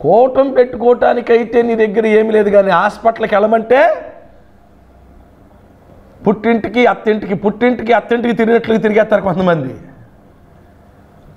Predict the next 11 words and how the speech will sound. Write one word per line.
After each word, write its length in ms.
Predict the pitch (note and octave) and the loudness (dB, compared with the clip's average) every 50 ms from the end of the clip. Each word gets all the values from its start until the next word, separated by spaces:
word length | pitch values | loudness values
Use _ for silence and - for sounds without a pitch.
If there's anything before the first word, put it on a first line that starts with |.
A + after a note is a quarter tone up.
| _ - - | _ -10 -2
వేలుకు 400 | C3+ F#3+ B3 B3+ C4 C4+ C4 B3 | 2 2 2 2 2 0 0 0
వేలు, 520 | A#3+ A#3+ A#3+ A#3+ A#3+ A3 F3+ C#3 - - - - - - - - _ _ _ _ _ _ _ _ _ _ _ _ _ _ _ _ _ _ _ _ _ _ _ - - D#3 G#3+ | 2 2 2 2 2 0 0 -2 -4 -8 -14 -20 -20 -20 -20 -20 _ _ _ _ _ _ _ _ _ _ _ _ _ _ _ _ _ _ _ _ _ _ _ -6 -2 0 2
ఏమండి, 400 | B3+ C4+ C#4 C#4+ D#4+ E4+ C#4+ - - - - - - - - _ _ _ _ _ _ _ _ _ _ _ _ _ - - | 2 2 2 2 0 0 -2 -4 -6 -12 -20 -20 -20 -20 -20 _ _ _ _ _ _ _ _ _ _ _ _ _ -6 -2
లక్ష 300 | - A3 C4 - - - | -2 -2 -2 -2 -2 0
లక్షలు 720 | E4 E4 E4+ D#4 - - D4+ D#4+ D#4 D4 C4+ G3 C#3+ - - - - - - - - - - _ _ _ _ _ _ _ _ - | 0 0 0 -2 -4 -2 0 2 2 2 2 0 -4 -8 -14 -18 -20 -20 -20 -20 -20 -20 -20 _ _ _ _ _ _ _ _ -2
హాస్పిటల్లో 600 | - E3+ A#3 - - - B3 A#3+ - - A#3 A3+ | -2 -2 -2 -2 -4 -4 -4 -4 -2 -2 -2 -2
ఖర్చు 260 | A3 - G#3 G3+ - - | 0 0 -2 -4 -4 -6
పెట్టేస్తున్నారు. 840 | G#3+ G3 F#3+ E3+ D#3 - - C#3 B2+ B2+ A2 - - - - G2+ | -4 0 2 2 0 0 -6 -18 -18 -18 -20 -20 -20 -18 -10 -4
దేవునికి 460 | G2+ D3 F#3+ G3+ G3+ G3 G3 G3 G3 | 0 2 2 2 2 0 -2 -2 -2
ఇవ్వాల్సిన 420 | F#3 F3 F3+ F#3 F3 F3+ - F3 E3+ | 0 0 0 0 -2 -2 -4 -4 -4
ప్రాధాన్యత 840 | E3+ E3 E3 E3 E3+ E3 F3 F3 F3+ F3 F3 F#3+ G#3+ B3 C4 G#3 | -2 -2 -2 -2 0 -2 -2 -4 -2 -2 0 2 2 2 0 -4